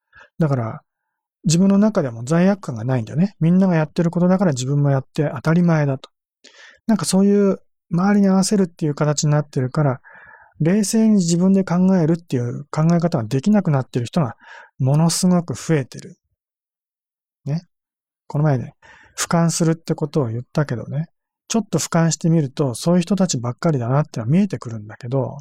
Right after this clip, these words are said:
なぜかそういうことに気がつかないんだよね、みんなね。うん。だからそこがものすごく危険だなと思ってる。俯瞰するってことは大事なのに、それができない人がものすごく多いんだよね。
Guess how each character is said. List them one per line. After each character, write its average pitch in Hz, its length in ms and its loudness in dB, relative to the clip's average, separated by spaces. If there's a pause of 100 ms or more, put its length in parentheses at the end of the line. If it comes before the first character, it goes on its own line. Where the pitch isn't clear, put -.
(160)
な 185 160 2
ぜ 190 100 2
か 185 120 -4
そ 156 120 -2
う - 20 2
い - 20 2
う 147 40 -4
こ 156 80 -2
と 131 60 -4
に 113 60 -6
気 - 140 -4
が 156 120 2
つ - 100 -8
か 175 140 0
な 143 100 2
い 113 40 -6
ん - 20 -10
だ 107 80 -10
よ 117 60 -2
ね、 135 100 2
み 117 140 -2
ん 113 60 -6
な 107 120 -10
ね。 160 180 0 (1900)
う 127 40 -8
ん。 120 40 -8 (640)
だ 170 100 4
か 156 100 0
ら 131 80 -4
そ - 160 -6
こ - 100 0
が 208 100 4
も 180 140 2
の 175 100 2
す 165 120 -2
ご 180 80 4
く 165 60 -2
危 - 140 -14
険 156 180 2
だ 151 120 2
な 156 120 2
と - 120 -12
思 110 120 -8
っ - 20 -12
て - 60 -20 (100)
る。 - 60 -20 (1120)
俯 - 100 -10
瞰 196 200 2
す 196 140 -2
る 208 80 4
っ 208 40 -2
て 196 180 -6
こ 185 100 -4
と 185 80 0
は 160 80 0
大 147 300 2
事 175 100 2
な 147 120 2
の 120 100 -4
に、 131 120 0
そ - 140 -2
れ 170 80 2
が 180 120 2
で 127 180 -2
き 214 120 0
な 226 140 4
い 147 60 2
人 - 180 -6
が 117 100 -6
も 110 200 -4
の 165 60 2
す - 120 -4
ご 202 100 4
く 135 180 -6
多 156 200 2
い 170 40 2
ん 113 120 -2
だ - 80 -18
よ - 120 -16
ね。 143 220 -4